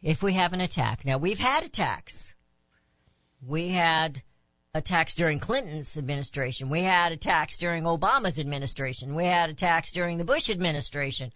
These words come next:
We hadn't had one for a while that they've admitted. <laughs> But if we have an attack, it's gonna have several fronts. That's what I'm concerned about.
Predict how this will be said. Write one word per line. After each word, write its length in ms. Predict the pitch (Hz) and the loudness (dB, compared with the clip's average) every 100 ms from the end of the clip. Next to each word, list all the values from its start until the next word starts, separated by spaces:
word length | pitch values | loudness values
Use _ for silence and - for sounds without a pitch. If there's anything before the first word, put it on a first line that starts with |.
| _ - - | _ -20 -14
We 160 | - 190 | -2 0
hadn't 320 | 233 269 302 | 4 2 2
had 220 | 247 226 | 4 4
one 200 | 208 202 | 4 0
for 160 | 175 185 | 0 0
a 60 | 160 | 0
while 680 | 160 180 160 107 85 117 - _ - | 2 4 4 2 -2 -8 -14 _ -10
that 280 | 151 151 - - _ _ _ _ | 0 0 0 -10 _ _ _ _
they've 240 | 139 143 127 | -2 0 0
admitted. 560 | 123 156 147 71 - - _ _ - - | 0 0 0 -4 -12 -20 _ _ -20 -6
<laughs> 80 | - - - _ _ _ _ _ _ _ _ _ _ _ _ _ _ _ _ _ _ _ _ _ _ _ _ _ | -6 -6 -18 _ _ _ _ _ _ _ _ _ _ _ _ _ _ _ _ _ _ _ _ _ _ _ _ _
But 160 | 160 175 | -4 0
if 220 | 220 285 | 0 0
we 140 | 262 | 0
have 220 | 240 220 | 2 2
an 60 | 190 | 0
attack, 680 | 156 - 139 113 - - - _ _ _ _ _ _ _ _ | -4 -2 -2 -2 -6 -14 -20 _ _ _ _ _ _ _ _
it's 180 | 175 180 | -4 -2
gonna 180 | 214 190 | 0 2
have 220 | 175 151 | 2 0
several 320 | - 151 139 | -2 -4 -4
fronts. 640 | 127 - 113 113 - - - _ _ _ _ | -6 -4 -4 -6 -10 -10 -10 _ _ _ _
That's 280 | 156 156 - | 0 0 0
what 160 | 139 | 0
I'm 200 | 131 135 | 2 0
concerned 500 | - 123 - 113 107 | -2 -6 -4 -6 -8
about. 400 | - 78 - - | -8 -10 -12 -18